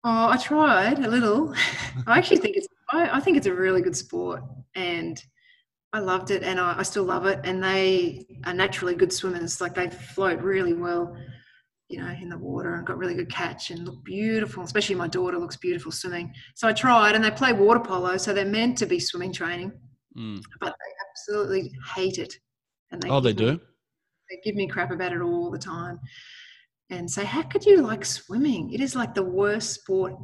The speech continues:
Speaker 1: ever. It's so boring." And, but I don't know.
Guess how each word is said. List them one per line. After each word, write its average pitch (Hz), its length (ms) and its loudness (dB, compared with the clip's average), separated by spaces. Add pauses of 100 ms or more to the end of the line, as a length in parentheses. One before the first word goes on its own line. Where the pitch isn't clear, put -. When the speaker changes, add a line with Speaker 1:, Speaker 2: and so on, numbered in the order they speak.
Speaker 1:
ever. 165 280 -4
It's - 160 -10
so 196 180 0 (180)
boring." 214 580 -2
And, 180 240 -10 (680)
but 220 280 4 (1120)
I 240 140 -2
don't 165 140 -6
know. 175 160 -6